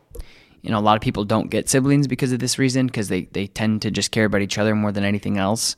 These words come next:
Um, but when you're, it, that's something you just have to start doing, right? So right now, you have to start practicing them being separate. So let's say, let's, let's say you just got 'em and you've had 'em for a month,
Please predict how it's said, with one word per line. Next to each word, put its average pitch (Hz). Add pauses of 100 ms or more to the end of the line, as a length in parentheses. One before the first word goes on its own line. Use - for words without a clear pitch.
(640)
Um, 76
but - (360)
when 123
you're, 110 (100)
it, -
that's 147
something 127
you 120
just 117
have 107
to 95 (100)
start 107
doing, 117 (280)
right? 107
So 120
right 127
now, 117 (260)
you 123
have 120
to 110
start -
practicing 113
them 104
being 95
separate. - (440)
So -
let's 151
say, 127 (720)
let's, -
let's 165
say 147
you 120
just -
got 80
'em 117 (460)
and 120
you've 113
had 123
'em 117
for 117
a 110
month, 101